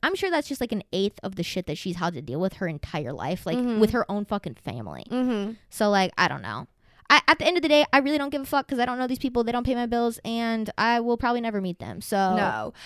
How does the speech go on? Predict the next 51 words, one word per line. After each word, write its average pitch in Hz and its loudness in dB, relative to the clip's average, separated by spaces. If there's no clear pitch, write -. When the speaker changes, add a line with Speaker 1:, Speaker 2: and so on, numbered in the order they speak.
Speaker 2:
But 349 8
I've 311 8
also 285 4
seen, 339 -2
like, - -2
a - 2
lot 190 2
of 190 -4
stuff 190 -2
on, 196 2
like, 175 -6
TikTok 196 2
of 185 2
people 190 -2
going 185 0
back 160 -2
being 175 -2
like, 147 -6
"Hailey 277 4
just 269 -2
really 226 2
wants 208 0
to 196 -4
be 196 -2
Selena." 185 -4
And 220 0
then 226 2
it's, 233 2
like, 220 2
tr-, - -2
like, 208 2
digging 196 4
to 226 -4
find 226 2
pictures 208 4
Speaker 1:
Mm-hmm. 190 2
Speaker 2:
where, 208 0
like, 190 -2
they 202 2
look 190 -4
similar. 147 -10
Speaker 1:
Yeah. 196 6
Speaker 2:
And 254 2
it's 285 0
like 285 2
Speaker 1:
Or 208 6
they, 196 4
like, 185 -2
post 185 0
similar, 180 -2
like, 165 -4